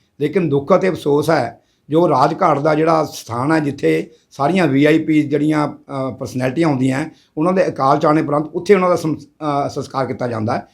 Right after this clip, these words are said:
ਉੱਥੇ ਉਹਨਾਂ ਨੂੰ ਜਗ੍ਹਾ ਦਿੱਤੀ ਜਾਂਦੀ ਹੈ। ਪਰ ਬੜਾ ਦੁੱਖ ਹੈ ਕਿ ਡਾਕਟਰ ਮਨਮੋਹਨ ਸਿੰਘ, ਕਿਉਂਕਿ ਸਿੱਖ ਸਨ, ਕਿਉਂਕਿ ਸਿੱਖਾਂ ਨਾਲ ਜਿੰਨੇ ਵੀ ਹੁਣ ਹੁਕਮਰਾਨ ਨੇ ਪਿਛਲੇ ਜਾਂ ਹੁਣ ਦੇ,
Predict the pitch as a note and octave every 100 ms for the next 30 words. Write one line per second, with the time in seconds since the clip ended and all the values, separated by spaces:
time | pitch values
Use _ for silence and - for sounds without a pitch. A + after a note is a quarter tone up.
0 | _ D3 F#3 F#3 F#3 D3 C#3+ A2 A#2+ A2+
1 | G#2+ G2+ G2+ _ _ _ D3+ E3+ D3+ C#3
2 | D#3 C3+ C3 C3 F3+ F#3 - _ _ D#3+
3 | C#3+ - F3 D3 C#3 E3+ F3 F3+ F3 E3
4 | F#3 - E3+ - C3 F#2+ - _ _ _
5 | D3+ D3+ C#3+ D#3+ - E3 D#3+ D#3 C#3+ D#3+
6 | F3 E3+ D#3 D#3 - - D3+ D3 D3 D3+
7 | D3+ C3+ C#3+ D3+ D3 B2 C3 C#3+ D#3+